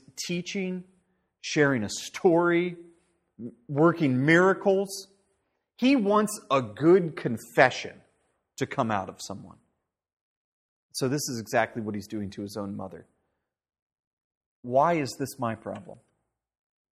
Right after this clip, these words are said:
And he wants her to say why it's his problem. <laughs> Because he can do something about it. Because she knows that he can.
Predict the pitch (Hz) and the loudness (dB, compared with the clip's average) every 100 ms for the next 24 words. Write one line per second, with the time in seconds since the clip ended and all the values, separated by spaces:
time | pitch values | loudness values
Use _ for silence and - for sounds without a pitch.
0 | _ _ _ _ _ _ _ 139 135 196 | _ _ _ _ _ _ _ -6 -4 -4
1 | 175 170 - 160 - 143 226 147 98 - | -2 -4 -4 -6 -6 -4 0 0 -2 -10
2 | _ _ _ _ _ _ _ _ - 127 | _ _ _ _ _ _ _ _ 2 4
3 | 123 113 - 117 104 117 110 - 135 185 | 4 0 -4 -8 -8 -8 -8 -10 -16 -18
4 | _ _ _ _ _ _ _ _ 170 - | _ _ _ _ _ _ _ _ -8 -6
5 | 135 - 143 - _ _ _ 190 208 180 | -8 -10 -20 -20 _ _ _ 0 4 2
6 | - 247 202 175 143 180 240 - 110 - | 2 0 2 0 0 0 0 -4 -8 -12
7 | 95 87 80 - _ _ _ _ _ _ | -14 -12 -14 -16 _ _ _ _ _ _
8 | _ 151 208 214 - 190 190 208 113 107 | _ -2 -2 -2 -2 0 2 2 2 -4
9 | - - _ _ _ 127 123 - 127 | -8 -16 _ _ _ -4 -4 -6 -8